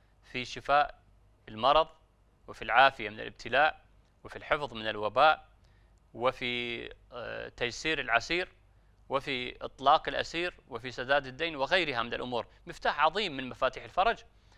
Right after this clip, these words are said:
هو الصدقة، وخصوصًا صدقة السر، ما تستطيعونه، فواكه،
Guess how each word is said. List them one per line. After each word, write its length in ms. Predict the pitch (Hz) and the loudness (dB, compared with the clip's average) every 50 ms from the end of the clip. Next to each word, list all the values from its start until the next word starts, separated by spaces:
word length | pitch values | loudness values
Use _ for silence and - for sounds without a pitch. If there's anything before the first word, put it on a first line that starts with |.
| _ - - - | _ -20 -10 -8
هو 240 | 147 165 170 - - | -6 -4 -4 -4 -6
الصدقة، 680 | - - - - - 123 110 107 95 - - 92 - - _ _ _ _ _ _ _ _ _ _ _ _ _ | -6 -10 -10 -6 -6 -4 -4 -4 -8 -10 -14 -16 -16 -18 _ _ _ _ _ _ _ _ _ _ _ _ _
وخصوصًا 500 | 120 - - - - 160 165 - 190 180 | -12 -12 -12 -12 -12 -12 -10 -10 -10 -10
صدقة 420 | 160 - - 170 170 165 - 151 131 - | -10 -10 -10 -6 -6 -6 -6 -6 -8 -10
السر، 380 | 113 - - - - 120 107 - - _ _ _ - - _ _ _ _ _ _ _ _ - | -12 -12 -8 -4 -4 -4 -4 -6 -14 _ _ _ -20 -20 _ _ _ _ _ _ _ _ -10
ما 100 | 285 269 | -10 -8
تستطيعونه، 960 | - - - - - 151 - - 135 127 123 139 131 117 104 98 101 90 - _ _ _ _ _ - _ _ _ | -6 -8 -10 -8 -8 -10 -6 -4 -4 -2 -2 -2 -2 -4 -4 -6 -8 -12 -14 _ _ _ _ _ -20 _ _ _
فواكه، 680 | - - 110 110 120 135 143 143 - - 151 151 151 143 | -6 -4 0 4 6 8 6 6 4 2 -2 -2 -2 -4